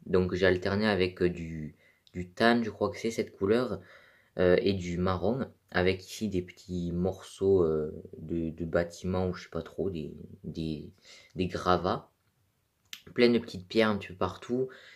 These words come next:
Ici, du coup, j'ai mis des pièces une par une, noires et violettes, pour toujours le point de Garmadon. Ici, des petits gravats également, comme ceci. Voilà, donc avec ici, du coup, deux, euh, grosses, euh,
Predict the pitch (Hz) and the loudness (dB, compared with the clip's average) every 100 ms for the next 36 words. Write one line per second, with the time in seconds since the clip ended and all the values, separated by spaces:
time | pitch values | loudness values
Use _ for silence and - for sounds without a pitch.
0 | - 113 110 120 117 117 113 101 98 95 | -4 -2 -2 0 -2 0 0 2 2 2
1 | 95 - 110 107 110 98 101 101 107 95 | -2 -2 -2 -2 -2 0 0 0 0 0
2 | 98 110 110 98 92 98 101 104 - 82 | 0 0 2 0 2 4 6 2 -2 -12
3 | - - 101 101 92 90 90 87 85 90 | -12 -6 -4 0 -2 -2 -6 -4 -2 0
4 | 87 98 127 151 151 - - - - - | 2 2 2 0 -8 -14 -20 -20 -10 -2
5 | 120 117 - 123 123 101 95 - 95 - | 0 -2 -6 -4 -2 0 0 0 -6 -4
6 | 90 87 90 101 98 101 95 90 87 85 | -2 0 2 2 2 2 0 0 0 0
7 | 95 110 117 120 - 82 - - 104 123 | 0 0 -2 -4 -8 -12 -14 -10 -4 -4
8 | - - - - - - _ 80 - 85 | -6 -14 -20 -20 -20 -20 _ 0 2 0
9 | 85 87 85 101 98 107 101 - 107 98 | 2 4 4 2 -2 -6 -4 -6 -6 -6
10 | 101 90 87 120 123 90 87 82 85 104 | -8 -6 2 4 4 4 2 0 -2 2
11 | 120 120 - 95 90 85 80 50 - | 2 2 -4 0 2 2 0 -2 -4